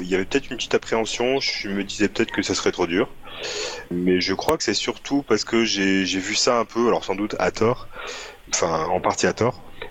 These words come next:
mais j'ai vu ça, je pense, comme un, un métier, euh, trop, euh, où on est trop sur le, sur la machine, quoi. Et on est trop, euh, trop isolé, euh,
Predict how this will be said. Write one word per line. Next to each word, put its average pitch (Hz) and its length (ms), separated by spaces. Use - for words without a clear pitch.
mais 90 60
j'ai 101 200
vu 113 180
ça, 131 220
je 117 120
pense, 127 340
comme 113 260
un, 98 340
un 101 100
métier, 120 500
euh, 95 280
trop, 120 460
euh, 92 400
où 101 140
on 101 40
est 101 120
trop 104 220
sur 101 260
le, 87 460
sur 98 240
la 92 60
machine, 92 360
quoi. 78 140
Et 85 120
on 87 120
est 85 100
trop, 101 360
euh, 87 40
trop - 240
isolé, 95 340
euh, 87 840